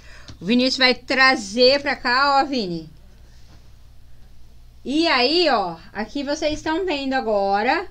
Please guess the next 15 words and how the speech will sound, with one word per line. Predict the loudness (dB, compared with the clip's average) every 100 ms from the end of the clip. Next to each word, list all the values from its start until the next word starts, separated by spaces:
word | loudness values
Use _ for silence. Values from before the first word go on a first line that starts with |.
| -16 -20 -20 -20 -20 -4
pintado | 0 0 2 4 4 4 0
então, | -2 0 -2 -2
ó, | -6 -4
com | -4
os | -4 -2
pincéis, | 0 0 -2 -2 0 0 -2 0
a | 0
caixinha | 2 0 -2 -4 -2 -2
com | -2
as | -4
quatro | -2 -2 -2 -4 -8
tintas, | -6 -4 0 0 -2 -6 -2
a | -2
madeira | -2 -2 -4 -4 -4
dela, | -4 -4 -2 -2 -2 -2